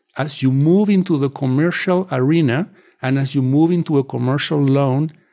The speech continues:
they are gonna look more and more at the property and less and less at you, but you still have to have your ducks in a row. You still have to have a decent credit score, that means six eighty or more.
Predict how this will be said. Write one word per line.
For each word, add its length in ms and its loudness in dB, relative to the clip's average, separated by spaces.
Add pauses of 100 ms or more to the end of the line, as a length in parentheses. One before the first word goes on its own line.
(160)
they 160 -2
are 120 0
gonna 240 -2
look 360 0 (340)
more 340 2
and 120 2
more 520 0
at 100 -8
the 80 -8
property 640 -2
and 220 -2
less 260 -2
and 160 -4
less 260 -4
at 120 -2
you, 260 2
but 300 -4
you 80 -2
still 460 -2
have 220 -4
to 80 -2
have 220 -2
your 140 0
ducks 380 -4
in 100 -2
a 80 0
row. 340 -2 (320)
You 140 -4
still 300 -2
have 200 -6
to 80 -4
have 240 -2
a 60 2
decent 400 -2
credit 260 -2
score, 400 -2 (220)
that 120 -2
means 220 2
six 320 -4
eighty 300 0
or 180 0
more. 380 -2